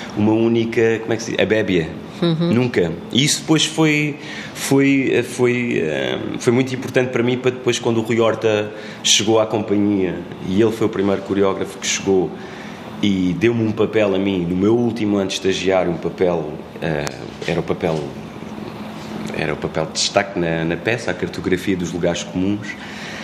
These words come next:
Speaker 1: Tudo aquilo levou-me àquele momento em que eu, eu senti-me, pronto, muito nervoso, né? Como é óbvio, eh, muito nervoso, mas, eh, a
Speaker 2: Mas já
Speaker 1: partir
Speaker 2: consegue contro-, conseguia controlar já a
Speaker 1: Sim,
Speaker 2: questão
Speaker 1: aí
Speaker 2: de
Speaker 1: fiquei
Speaker 2: sim.
Speaker 1: preparado.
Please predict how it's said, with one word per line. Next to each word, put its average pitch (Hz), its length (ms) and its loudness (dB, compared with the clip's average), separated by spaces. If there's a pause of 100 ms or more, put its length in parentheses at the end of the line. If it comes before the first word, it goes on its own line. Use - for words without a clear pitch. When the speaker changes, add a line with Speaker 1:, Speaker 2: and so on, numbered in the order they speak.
(1400)
Speaker 1:
Tudo 147 260 4
aquilo 143 460 2
levou-me 123 420 4
àquele 123 260 2
momento 117 420 2
em 120 80 4
que - 120 -4
eu, 110 200 4
eu 101 140 4
senti-me, 110 500 0 (300)
pronto, 92 340 0
muito 92 240 0
nervoso, 92 440 0
né? 76 180 -2
Como 85 180 0
é 87 120 4
óbvio, 87 480 0 (120)
eh, 82 200 2
muito 90 340 2
nervoso, 104 580 0
mas, 101 360 0
eh, 110 460 2
a - 40 2
Speaker 2:
Mas 160 140 4
já 180 60 2
Speaker 1:
partir - 100 -2
Speaker 2:
consegue 190 360 2
contro-, 185 480 0
conseguia 196 380 2
controlar 190 580 2
já 170 180 0
a - 20 -2
Speaker 1:
Sim, 170 60 -2
Speaker 2:
questão 170 260 2
Speaker 1:
aí 170 60 2
Speaker 2:
de 165 60 -6
Speaker 1:
fiquei 101 280 2
Speaker 2:
sim. - 60 -6
Speaker 1:
preparado. 98 600 0